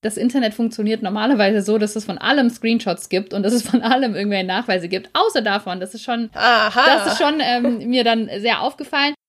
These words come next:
Speaker 1: Und dann kamen eben auch diese Recherchen, die eben gezeigt haben, okay, hier haben die Medien was hochgejazzt und jetzt kommt nämlich das Gefährliche. Jetzt entsteht daraus ein Kettenbrief. Aus diesem Spiel, das vielleicht in irgendwelchen Foren mal war und dann über private Nachrichten, entstand dann ein Kettenbrief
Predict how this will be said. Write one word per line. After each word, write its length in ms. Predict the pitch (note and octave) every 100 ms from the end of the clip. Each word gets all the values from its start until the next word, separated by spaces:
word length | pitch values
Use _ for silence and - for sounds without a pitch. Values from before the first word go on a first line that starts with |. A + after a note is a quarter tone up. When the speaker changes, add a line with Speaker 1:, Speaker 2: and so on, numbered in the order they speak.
| _
Speaker 1:
Und 140 | - A#3+
dann 200 | A#3+ C#4+
kamen 240 | C#4 C4+
eben 180 | F3 A#3+
auch 160 | D#3+ A#3
diese 240 | B3 A3+
Recherchen, 540 | A3 A3 B3 B3 C4+ A#3+
die 240 | A#3 A#3
eben 160 | F#3+ G#3+
gezeigt 360 | G#3 A#3+ B3
haben, 100 | A#3+
okay, 380 | G3 - B3+ A#3+
hier 320 | A3 - A#3+
haben 180 | A3+ A#3
die 80 | G#3+
Medien 480 | G3 F#3+ C#4 D#4 C#4
was 220 | A3+ -
hochgejazzt 600 | D#4 G4 A3 F#3+ F3+ F#3
und 160 | - G#3+
jetzt 380 | G#3 A#3 D#4+ -
kommt 200 | C4+ A#3
nämlich 180 | G#3 -
das 240 | A3+ A#3
Gefährliche. 680 | - A3 A3+ A3 - - A#3+ _ _ _ _
Jetzt 520 | G3 A#3 E4 - - - _ _ _ -
entsteht 360 | A#3 - A#3+
daraus 280 | A#3+ G#3+ G#3
ein 60 | -
Kettenbrief. 600 | C4+ A#3 D3+ D3 D#3+ - _ _ _ _ _
Aus 160 | G#3+ G#3+
diesem 240 | B3 A#3+
Spiel, 420 | A3+ - C4 F4+
das 200 | C#4+ C4 - _ _ _ _
vielleicht 460 | A#3+ A3+ G#3+ D4+
in 80 | C4
irgendwelchen 340 | A#3 A3+ G#3+ -
Foren 540 | D4 F4 F4 G#3+ G3+
mal 300 | - G3+ G3
war 240 | F#3+ F#3 G#3
und 100 | A3+
dann 100 | A3
über 120 | G#3
private 460 | G3+ G#3 G#3 C#4+ B3
Nachrichten, 480 | F#3 G3 G3+ A#3
entstand 480 | - G#3+ - G#3+ A#3+
dann 160 | A3 -
ein 180 | F#3+ G#3
Kettenbrief 680 | B3 C#4 B3 F#3+ G#3 D4+